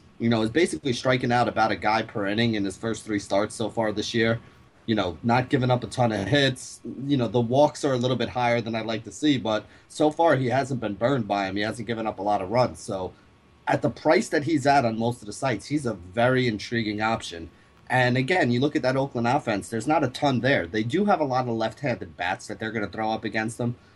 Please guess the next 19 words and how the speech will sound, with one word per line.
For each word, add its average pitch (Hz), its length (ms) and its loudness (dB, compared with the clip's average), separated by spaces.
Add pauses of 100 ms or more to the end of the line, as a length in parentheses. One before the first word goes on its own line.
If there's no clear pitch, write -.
You'll 107 120 -2
probably 123 240 0
see 123 160 -2
a 110 40 2
guy 113 180 4
like 98 200 0
Coughlin 110 500 -4
hitting 120 260 -6
second. 107 460 -4
You're 92 100 -8
gonna 101 140 -4
see 104 200 -6
Reddick 104 380 -2
third, 107 520 -2
uh, 92 220 -4
Stephen 110 400 -2
Vogt 104 300 -4
hitting 110 260 -6
fifth. - 440 -4